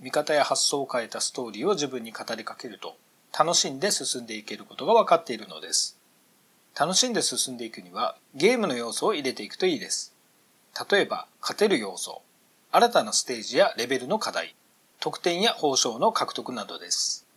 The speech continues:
楽しいゲームなら退屈しないで楽しく進んでいきますよね。以上になります。いかがでしたでしょうか？やり抜く力、グリッドを持つ人に共通する三つの習性をまとめると、一、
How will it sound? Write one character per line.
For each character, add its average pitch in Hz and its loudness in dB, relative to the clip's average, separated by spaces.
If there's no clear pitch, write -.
楽 165 2
し - 6
い 226 -2
ゲ 147 2
ー 131 -2
ム 113 -10
な 101 -10
ら 139 2
退 156 -2
屈 - -4
し - 0
な 113 -4
い 110 -8
で 214 2
楽 123 -4
し - -2
く 240 -2
進 135 0
ん 113 -10
で 104 -8
い 104 -10
き - -10
ま 95 -8
す - -2
よ - -18
ね。 107 -12
以 190 -2
上 233 6
に 147 0
な 104 -4
り 101 -14
ま 113 -4
す。 - -2
い 131 -14
か 220 4
が 208 8
で 120 0
し - 6
た 98 -2
で 87 -4
し - 0
ょ 90 -12
う - -18
か？ - -6
や 131 2
り 190 2
抜 233 2
く - -8
力、 - -4
グ 143 0
リ 240 4
ッ 254 -2
ド 139 4
を 123 -2
持 120 -4
つ 113 -6
人 107 -10
に 101 -14
共 117 -8
通 110 -10
す - -6
る 190 -2
三 123 -12
つ - 0
の 240 6
習 - 4
性 110 0
を 98 -6
ま 95 -10
と - -12
め 92 -12
る - -20
と、 135 -2
一、 - -2